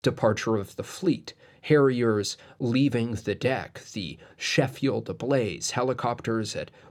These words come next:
Bluff Cove blowing life rafts to the shore with their rotors, burial of the dead at Goose Green, Argentinian prisoners with P and O Cruise labels around their necks.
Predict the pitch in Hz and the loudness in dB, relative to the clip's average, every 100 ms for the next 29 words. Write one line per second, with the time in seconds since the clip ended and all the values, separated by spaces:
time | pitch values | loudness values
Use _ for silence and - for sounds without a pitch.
0 | - 127 113 113 - - 123 113 110 - | -2 2 2 2 -2 2 4 4 -2 -6
1 | 113 123 135 120 113 95 120 113 - 104 | 0 2 4 2 0 0 -2 -2 -4 -4
2 | 90 - - - - 113 - - - 202 | -4 -8 -12 -10 -6 -8 -8 -8 -2 2
3 | 190 131 123 113 113 - 113 107 113 165 | 4 4 2 0 -2 -2 -2 0 2 2
4 | 147 - - - - - - - 113 120 | 2 -6 -10 -12 -14 -20 -20 -16 0 4
5 | 123 131 123 110 107 - 101 127 135 117 | 6 4 4 0 -2 -4 -4 0 0 0
6 | 101 - 135 113 - - 139 147 104 55 | -4 -4 -2 -2 -6 -4 0 0 -2 -10
7 | - 123 127 127 110 - 147 139 117 113 | -4 2 2 2 -4 -2 0 0 0 -2
8 | - - 175 123 120 113 113 - 101 - | -2 -2 -2 -2 -2 -2 -4 -4 -6 -6
9 | - - _ - 190 156 135 135 113 - | -20 -20 _ -2 4 6 6 4 0 -2
10 | 156 156 135 120 - 120 127 123 120 113 | 2 4 4 0 -4 -2 -2 -2 -2 -2
11 | 107 101 101 98 87 - - - - 64 | -2 -2 -4 -4 -8 -12 -12 -10 -10 -12
12 | - - - - - | -14 -14 -12 -12 -12